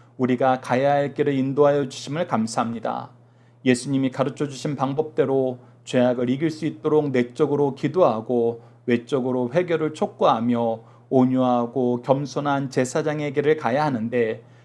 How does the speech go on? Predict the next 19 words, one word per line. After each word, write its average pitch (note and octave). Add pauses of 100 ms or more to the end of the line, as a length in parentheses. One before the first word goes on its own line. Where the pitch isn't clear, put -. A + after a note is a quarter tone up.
(160)
도리어 B2
세상에 C3
오염되어 C#3+ (220)
맞서 A#2
싸우고 A#2+ (260)
더 A#2
큰 C3
악과 B2+
폭력을 E3+
동원함을 C3+
용서해 C3
주소서. A#2+ (460)
우리가 B2+
가정과 D3
교회에서 B2
뜻을 F#3
정하고 B2
행동할 F3
때 A#2